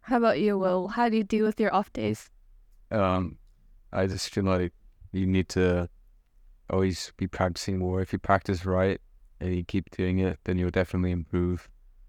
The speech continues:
Speaker 2: So if you just keep going at it, then there's no doubt that you'll succeed.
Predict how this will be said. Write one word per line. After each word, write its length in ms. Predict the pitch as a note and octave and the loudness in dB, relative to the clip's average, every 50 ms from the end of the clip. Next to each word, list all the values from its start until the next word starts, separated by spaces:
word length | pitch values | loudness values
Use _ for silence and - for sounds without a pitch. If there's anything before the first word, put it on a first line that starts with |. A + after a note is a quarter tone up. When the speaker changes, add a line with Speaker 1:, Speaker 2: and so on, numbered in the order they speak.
| _ _ | _ _
Speaker 2:
So 320 | - - - F#2 F2+ F2+ F2 | -16 -6 -2 -2 0 0 -2
if 220 | - A#1+ - - | -4 -6 -4 -4
you 60 | G2 | -2
just 220 | F#2 G2+ F#2+ - - | 0 0 -2 -2 -6
keep 200 | - - G2+ F#2 | -4 -4 -4 -2
going 300 | - - F#2+ F#2 F#2 F2+ | 0 0 0 2 2 0
at 100 | F2+ F2 | 0 0
it, 180 | F#2 F#2 F2+ - - - _ _ - _ _ _ | 0 -2 -2 -4 -10 -20 _ _ -20 _ _ _
then 400 | - F2 F2+ F2 F2 F2 F2 F2 - - - - - | -4 -2 -2 -2 -2 -4 -4 -6 -12 -20 -20 -12 -6
there's 180 | F2 F2+ E2 | -6 -4 -2
no 120 | F#2+ F#2 F2+ | 0 -2 0
doubt 280 | D#2+ - F2+ F2 E2+ | 2 2 2 2 2
that 80 | F2+ F2+ | -2 -6
you'll 100 | E2+ E2+ | -8 -12
succeed. 500 | - - F2+ - - - F2 F2 E2 | -14 -16 -16 -16 -10 -10 -10 -10 -10